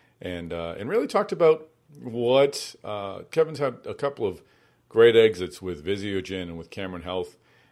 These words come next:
and now he's leading a startup. And, and my question is sort of centered around, how do you take what you learn from those successful M and As that you've had in the past and use those experiences to shape how you're running a startup? So I think it's a, it's a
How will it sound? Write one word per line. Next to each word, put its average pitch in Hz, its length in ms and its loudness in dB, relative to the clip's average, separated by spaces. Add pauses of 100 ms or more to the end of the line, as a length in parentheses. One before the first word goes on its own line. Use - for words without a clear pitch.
(180)
and 101 220 -4
now 123 180 2
he's 113 140 -2
leading 107 220 -2
a 87 40 -8
startup. 87 600 -4
And, 92 300 -10
and 92 200 -12
my 92 120 -6
question 110 460 -2
is 87 320 -14
sort 110 200 -6
of 90 80 -8
centered 101 260 -6
around, 90 280 -6
how 110 260 -4
do 170 60 -6
you 127 360 -6 (400)
take 127 240 -2
what 120 140 -8
you 104 80 -6
learn 98 540 -4
from 90 480 -6 (180)
those 127 280 6
successful 104 560 -6
M 92 120 -6
and 87 100 -8
As 85 80 -10
that 85 80 -16
you've 82 100 -16
had 92 140 -6
in 87 60 -10
the 82 60 -10
past 85 440 -10 (680)
and 90 320 -6
use 110 560 -6
those 104 320 0
experiences 95 760 -8
to 87 120 -14
shape 92 320 -6
how 92 180 -10
you're 90 160 -4
running 85 200 -8
a 80 40 -18
startup? 80 420 -8
So 90 160 -4
I 101 60 0
think 180 140 -4
it's - 100 -14
a, 110 120 2
it's 98 280 -10
a 92 200 -2